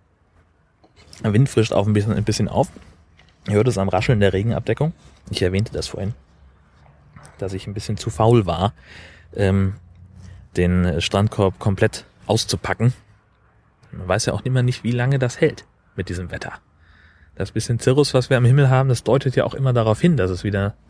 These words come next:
sich ein bisschen zuzieht. Naja. Ach Gott, ja, richtig. Das Allerwichtigste.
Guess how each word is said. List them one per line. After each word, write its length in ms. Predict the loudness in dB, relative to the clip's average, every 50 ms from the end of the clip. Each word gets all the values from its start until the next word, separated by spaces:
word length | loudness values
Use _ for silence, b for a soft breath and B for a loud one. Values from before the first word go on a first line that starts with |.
| B B B B B B B
sich 120 | -4 -2
ein 80 | -2 -2
bisschen 200 | -2 -2 -2 -2
zuzieht. 500 | -4 -6 -8 -6 -8 -8 -10 -10 -12 -16 -18 -20 -20 -20 -20 -20 -20 -20 -20 -20 -20 -16 -10
Naja. 420 | -6 -2 -2 -2 -2 -4 -6 -10 -12 -16 -20 _ _ -20 -20 -20 -20 -20 -20 -20 -20 -20 -20 -20 -20 -20 -12 -6
Ach 200 | -6 -6 -4 -2
Gott, 180 | -2 -2 0 2
ja, 200 | 2 4 4 4
richtig. 340 | 2 2 0 -2 -4 -8 B B B B B B
Das 180 | -2 -2 0 0
Allerwichtigste. 840 | 0 2 2 2 2 2 2 0 -2 -2 -6 -6 -4 -2 -2 -2